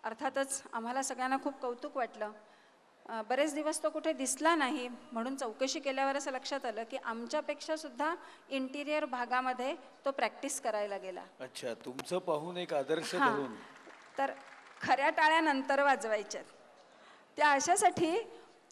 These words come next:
Speaker 1: की practice करता करता त्याच्या असं लक्षात आलं की अरे, जसं आपण चिखलगावला शिकताना तिथे शाळा नव्हती आणि म्हणून कुणीतरी शाळा सुरू केली, पण तेव्हा आपण किती बाईंवर,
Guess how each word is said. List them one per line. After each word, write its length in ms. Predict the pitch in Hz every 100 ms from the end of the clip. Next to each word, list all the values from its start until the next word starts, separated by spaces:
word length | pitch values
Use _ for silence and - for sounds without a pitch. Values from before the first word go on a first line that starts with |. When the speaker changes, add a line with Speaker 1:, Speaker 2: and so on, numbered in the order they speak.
| -
Speaker 1:
की 280 | 339 381
practice 760 | 370 381 233 285 254 - 427 453
करता 380 | - 330 311 349
करता 440 | 330 285 277 277 339 - - - -
त्याच्या 240 | - 277 349
असं 180 | 349 370
लक्षात 380 | 349 - 381
आलं 140 | 359 320
की 160 | 320
अरे, 320 | 349 277 285 311
जसं 300 | 277 285 359
आपण 300 | 339 339 349
चिखलगावला 600 | 339 - 294 294 320 320
शिकताना 640 | 320 311 - 285 269 240 240 - - - -
तिथे 300 | 285 269 294
शाळा 420 | 349 330 247 254 339
नव्हती 520 | 339 285 285 262 254 - - -
आणि 160 | 233 277
म्हणून 320 | 254 262 370
कुणीतरी 500 | 370 320 320 320 330
शाळा 320 | 349 285 269
सुरू 280 | 285 285 277
केली, 360 | 269 247 220 214 - - -
पण 100 | 285 277
तेव्हा 340 | 269 247 320
आपण 420 | 320 294 311 320 381 - - - _ _ -
किती 220 | 330 392
बाईंवर, 640 | 392 311 311 311 311 311